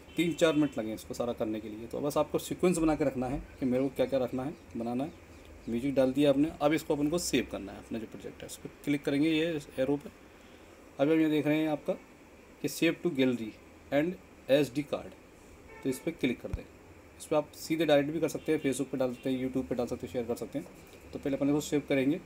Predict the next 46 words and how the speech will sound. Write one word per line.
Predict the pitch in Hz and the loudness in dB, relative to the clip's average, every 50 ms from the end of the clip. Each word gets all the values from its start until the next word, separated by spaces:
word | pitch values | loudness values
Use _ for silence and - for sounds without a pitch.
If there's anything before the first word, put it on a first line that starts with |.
| - - - - - - - - - - - - - - - - - - | -12 -20 -20 -20 -20 -20 -20 -20 -20 -20 -20 -20 -18 -18 -18 -18 -14 -10
तो | - 131 | -10 -10
save | - - - 156 175 170 - | -4 0 2 4 4 4 4
करने | 175 160 156 165 151 | 4 4 4 4 2
के | 160 160 | 2 0
लिए | 170 | 0
जो | 160 160 156 | 0 2 0
option | 147 147 - 151 147 | 0 0 0 2 2
आ | 139 135 | 4 4
रहा | 135 139 | 6 4
है | 139 135 | 4 4
आपका, | 135 - 160 180 - - - - - - - - - - - - - - - | 0 -4 -10 -10 -10 -14 -20 -20 -20 -20 -20 -20 -20 -20 -20 -20 -20 -8 -6
तो | 139 | -4
इसको | 131 - - 151 | -4 -2 -2 -2
अपन | - 170 180 185 - | -2 -2 -4 -4 -6
save | - - - 127 107 - - | -6 -2 0 0 0 0 -2
कर | 98 | -8
लें, | 95 - - - - - - - - - - - - - - - - - - - | -10 -10 -14 -16 -18 -20 -20 -20 -20 -20 -20 -20 -20 -20 -20 -20 -20 -14 -10 -8
तो | 151 | -8
प्रोडक्ट | 147 - 147 139 139 147 139 - - | -4 -2 0 2 2 0 0 0 2
पे | 143 | 2
नीचे | 143 131 - 185 | 2 2 0 -2
क्लिक | 185 - - - 131 120 - | -4 -4 -4 -2 -2 -2 -2
कर | - 101 | -6 -10
देंगे। | - - - - - - - - - - - - - - - - - - - - - - - - - - - - - - - - - - - - - - - - | -10 -12 -16 -18 -20 -20 -20 -20 -20 -20 -20 -20 -20 -20 -20 -20 -20 -20 -20 -20 -20 -20 -20 -20 -20 -20 -20 -20 -20 -20 -20 -20 -20 -20 -20 -20 -20 -20 -14 -8
तो | - - | -6 -4
अभी | 139 139 156 | -2 0 0
ये | 160 | 2
देखिए | 135 139 131 135 147 143 | 2 2 2 0 0 0
दोस्तों, | 139 139 127 - 156 156 | 0 -2 -2 -2 -2 -2
save | 147 - - - - 151 160 147 | -2 -4 -4 0 4 4 4 4
हो | 120 113 | 4 2
रहा | 113 107 104 110 | 2 0 0 -2
है | 107 110 | -2 -2
आपका, | 110 - - - 160 | -4 -4 -6 -8 -8
तो | - 156 147 | -4 -2 -2
ये | 143 | -2
थोड़ा | 139 - 131 127 | 0 2 2 4
सा | 143 139 - | 2 2 2
time | - 127 131 135 131 | 0 0 2 2 2
लेगा, | 127 123 139 180 - - - - - - - - - - - - - - - - - | 2 0 -2 -4 -8 -12 -20 -20 -20 -20 -20 -20 -20 -20 -20 -20 -20 -20 -20 -12 -6
तो | 127 120 | -4 -2
अपन | 120 120 - 131 131 - 139 | -2 -2 -2 -4 -2 0 0
थोड़ा | 123 - | 0 0
सा | - 135 | 0 0
video | 123 127 123 123 127 | -2 -2 -2 -2 -2
को | 123 - 160 | -2 -4 -6